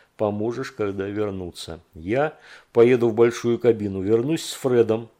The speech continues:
Мы привезём индикатор, верёвки и запасные радиолампы. Если Генриха и Тоева ещё не будет, организуем поиски. Но если с ними что-то случилось,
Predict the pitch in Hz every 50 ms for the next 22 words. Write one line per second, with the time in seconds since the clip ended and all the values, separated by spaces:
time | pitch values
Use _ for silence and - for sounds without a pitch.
0 | _ - 101 113 120 - 139 131 131 131 131 123 135 135 131 135 143 147 139 135
1 | 147 139 - 127 117 113 110 - 131 131 127 - _ _ 90 82 85 104 123 131
2 | 135 131 131 131 - - - 135 135 135 - - - - - _ - 101 95 101
3 | 95 - 117 110 - - 113 117 117 117 113 107 107 107 107 104 104 107 113 110
4 | 101 95 90 90 87 - 92 95 110 123 117 - 120 117 110 117 127 135 127 123
5 | 117 110 110 - - 120 113 117 113 - - 139 131 123 117 113 107 104 104 104
6 | 104 - - - 123 107 104 98 90 92 113 135 160 165 170 165 - _ _ _
7 | _ _ _ _ _ _ _ _ _ 107 104 98 98 101 104 107 107 101 107 117
8 | 113 113 110 101 - - 104 90 87 85 - - - - 76 71 _ _ _ _
9 | _ _ _ _ _ _ _ _ _ _ _ _ _ _ _ _ 95 101 101 104
10 | 107 - 120 117 - - 127 110 101 95 - - 123 117 - 107 - - 120 127
11 | 131 - - 208 196 156 123 - - -